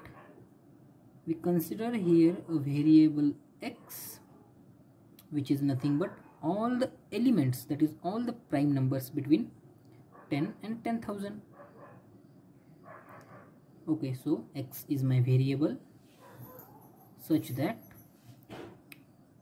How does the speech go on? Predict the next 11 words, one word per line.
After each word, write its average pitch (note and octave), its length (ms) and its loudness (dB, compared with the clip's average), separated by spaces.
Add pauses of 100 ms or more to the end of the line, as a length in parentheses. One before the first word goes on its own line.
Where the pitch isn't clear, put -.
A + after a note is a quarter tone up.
(2750)
x - 720 -10 (760)
belongs D3 360 -2
to, A3+ 300 -8
to C3+ 60 -10
what C3+ 220 -4
does C#3+ 140 -2
x D3+ 200 -4
belong? E3 360 -2 (800)
X D#3+ 240 -12 (100)
belongs C3+ 440 -6
to A#3 160 -6